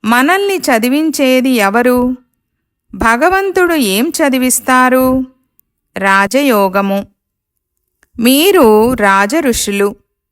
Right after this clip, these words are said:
వారు హఠయోగులు. వారు కూడా ఋషులే, కానీ వారు హద్దులోని వారు. మేము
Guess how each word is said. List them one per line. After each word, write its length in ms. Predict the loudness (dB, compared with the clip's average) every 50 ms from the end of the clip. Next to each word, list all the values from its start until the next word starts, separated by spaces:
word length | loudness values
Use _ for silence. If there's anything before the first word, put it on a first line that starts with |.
| _ _ _ _ _ _ _ _ _ _ -4
వారు 720 | 0 2 2 4 4 2 2 0 0 0 2 2 2 0
హఠయోగులు. 1000 | 0 0 -2 -4 -2 -2 -4 -2 0 0 2 0 0 0 -2 -2 0 -2 -2 -4 -8 _ _ _ _ _ _ _ _ _ _ _ _ _ _ -8
వారు 360 | -4 0 0 2 2 2 0 -2
కూడా 500 | 0 0 0 2 2 2 2 2 2 2
ఋషులే, 760 | 2 0 -2 -2 -4 -4 -2 -2 0 -2 -2 -4 -8 _ _ _ -6 -2
కానీ 720 | 0 2 2 2 2 0 0 0 0 -2 -4 -6 -8 -10 _ _ _ _ _ _ _ _ -2
వారు 720 | 0 2 2 4 2 2 2 2 2 2 2 2 0 0
హద్దులోని 800 | 0 -2 -2 -2 -2 -4 -2 0 2 2 2 0 0 0 -2 0
వారు. 520 | 0 0 0 0 0 0 0 -2 -4 -6 -10 _ _ _ _ _ _ _ _ _ _ _ _ _ _ _ _ _ _ _ _ _ _ _ -4
మేము 720 | -2 0 0 2 0 0 2 2 2 2 2 0 0 -2